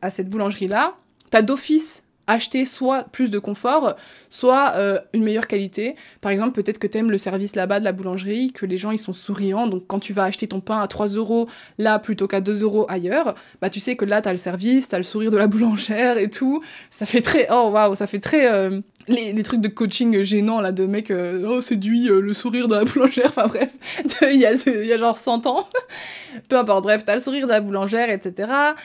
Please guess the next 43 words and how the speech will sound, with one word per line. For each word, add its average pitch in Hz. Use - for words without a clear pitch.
T'as 202
peut-être 233
un 208
pain 233
de 247
meilleure 220
qualité, 285
t'as -
peut-être, 233
euh, 208
t'as 240
des 240
raisons. 254
Peut-être 277
que 269
c'est 233
plus 233
proche 233
de 220
chez 247
toi, 247
donc 202
du 202
coup, 247
t'as 196
le 185
confort 220
de 214
pouvoir 202
y 190
aller 196
à 185
pied 220
plutôt 208
que 208
de 196
prendre 202
la 190
voiture 190
pour 208
aller 202
à 202
Auchan. 247